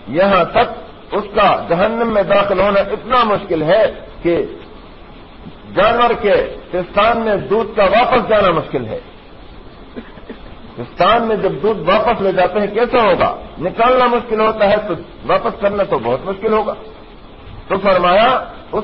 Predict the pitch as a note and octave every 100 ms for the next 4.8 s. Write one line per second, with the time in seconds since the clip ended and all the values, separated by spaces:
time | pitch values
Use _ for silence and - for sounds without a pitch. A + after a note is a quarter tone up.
0 | - A3 F#3 F#3+ B3+ C4+ B3+ A3+ G#3+ G#3
1 | F#3 F#3+ F#3+ F3 E3+ - D#3+ F#3+ F#3+ -
2 | - - D#3 F#3 F3+ A3 - F#3 F#3 B3
3 | - - - - E3 F#3+ F#3 F#3+ G#3 G3
4 | G#3 C4 C4 A#3+ G#3 E3 D#3+